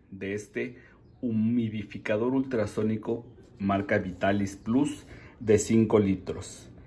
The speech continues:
Este humidificador lo que va a hacer es purificarnos un poco más el aire estando desde casa. De hecho, la caja aquí nos muestra es que está el humi-, humidificador en funcionamiento. Hay una casa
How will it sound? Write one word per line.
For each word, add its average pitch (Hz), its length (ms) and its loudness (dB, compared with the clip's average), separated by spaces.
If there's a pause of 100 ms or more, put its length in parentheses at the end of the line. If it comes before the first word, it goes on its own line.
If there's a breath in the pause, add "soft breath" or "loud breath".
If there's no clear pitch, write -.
(300 loud breath)
Este 123 260 0
humidificador 107 960 4
lo 101 180 0
que 95 140 -4
va 101 140 6
a - 20 8
hacer 110 480 2 (640 loud breath)
es - 800 -2 (160)
purificarnos 113 680 2
un 120 120 2
poco 113 220 0
más 110 480 0 (220)
el 98 180 0
aire 127 480 4 (320 loud breath)
estando 104 720 2
desde 95 300 -2
casa. 117 320 -2
De 98 160 2
hecho, 120 200 0
la 107 220 0
caja 113 420 2 (320 loud breath)
aquí 107 220 -6
nos 110 160 2
muestra 104 600 2 (840)
es - 160 -6
que - 140 -6
está 101 200 0
el 101 120 2
humi-, 101 500 2
humidificador 98 640 0
en 98 180 0
funcionamiento. 113 720 2 (380 loud breath)
Hay 87 200 -6
una 110 200 0
casa 117 400 2